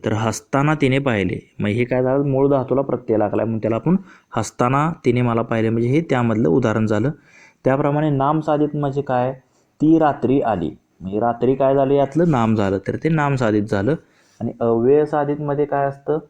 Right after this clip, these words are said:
तर लक्षात घ्या, "त्याने रडून सर्व सांगितले", म्हणजे मूळ धातू जो असतो किंवा, अ, "पाणी खालून वाहते", खालून,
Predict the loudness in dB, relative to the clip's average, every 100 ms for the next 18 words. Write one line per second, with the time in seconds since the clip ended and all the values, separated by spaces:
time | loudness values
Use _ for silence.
0 | _ _ -6 -4 -2 -2 -4 -2 -2 -2
1 | 0 0 0 0 -2 -2 -2 -2 -4 -6
2 | -6 -6 -6 -6 -8 -10 -8 -4 0 0
3 | 0 -4 -4 -2 0 -2 -4 -6 -6 -8
4 | _ _ _ -2 0 2 0 -2 -8 _
5 | _ _ -8 -4 -2 -4 -4 0 0 -2
6 | -4 -2 0 0 0 -2 -4 -6 -6 _
7 | _ -18 -6 0 0